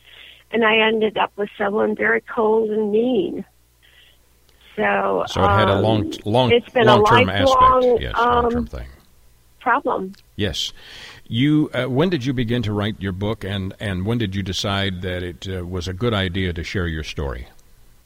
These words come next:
Speaker 1: I began about a year ago, but I, I started thinking about it when I heard other people say they had an interesting tori-, story to write about. I always thought that my story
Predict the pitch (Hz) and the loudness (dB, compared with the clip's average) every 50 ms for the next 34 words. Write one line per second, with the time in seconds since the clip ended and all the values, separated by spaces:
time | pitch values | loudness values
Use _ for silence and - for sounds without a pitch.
0 | _ - 285 294 311 330 339 277 302 277 285 285 277 269 269 262 254 247 240 240 | _ 2 2 4 4 2 2 0 -2 0 2 2 4 4 4 2 2 2 2 2
1 | 247 247 247 262 311 339 302 233 220 214 214 196 220 220 220 226 220 - - - | 2 2 2 4 4 2 2 2 2 2 2 2 2 2 4 4 2 2 0 0
2 | 233 240 254 254 247 - - - 269 269 269 254 247 - _ - 302 330 349 359 | 2 2 2 2 0 -4 -2 0 2 4 4 2 2 0 _ -2 0 0 0 0
3 | - 349 302 285 262 233 208 220 214 214 214 214 208 208 - - 208 240 247 240 | 0 0 0 2 2 2 2 2 2 2 2 2 0 -2 -4 -2 0 0 2 4
4 | 247 247 269 320 339 - 320 302 285 269 254 240 233 - - 226 247 254 285 302 | 4 4 2 2 0 0 2 2 4 4 4 2 2 0 0 0 0 2 0 -2
5 | - - - 285 285 - - 269 240 233 226 220 226 226 - - - 254 240 233 | -2 0 -2 -2 0 -2 0 0 2 2 2 2 0 -2 -6 -8 -4 0 2 2
6 | 240 233 233 226 226 226 233 226 - - - - - - _ - 247 247 262 254 | 2 2 2 2 2 2 0 -2 -4 -8 -20 -20 -20 -20 _ -2 0 0 0 2
7 | 269 240 233 214 214 214 214 214 240 - - 247 226 226 - _ - 247 220 208 | 2 2 2 2 2 2 2 0 0 -2 -2 -2 -2 -2 -2 _ -2 -2 0 -2
8 | 196 - - 254 247 254 277 285 262 262 247 - _ - - - - 240 226 247 | -2 -2 0 2 2 4 4 4 4 2 0 -4 _ -20 -12 -4 0 0 2 2
9 | 277 294 302 277 - - 233 208 185 185 185 180 - - 190 196 202 208 208 - | 2 2 0 -2 -4 -2 0 2 2 2 0 -2 -2 0 2 2 2 2 2 0
10 | - _ - - - - - - - - _ _ _ _ - 214 247 269 285 285 | -4 _ -20 -20 -20 -20 -20 -20 -20 -20 _ _ _ _ -2 2 2 4 4 4
11 | 262 254 262 247 - - - 233 202 214 - - - 233 220 170 147 - - _ | 4 4 2 0 -2 -2 0 2 2 2 0 0 0 0 2 2 2 0 -4 _
12 | _ _ _ _ _ _ _ - 233 240 240 247 254 254 - - - 226 208 208 | _ _ _ _ _ _ _ -4 -2 0 2 2 2 0 -2 -2 0 2 2 4
13 | 196 - - 185 175 | 2 2 0 -4 -6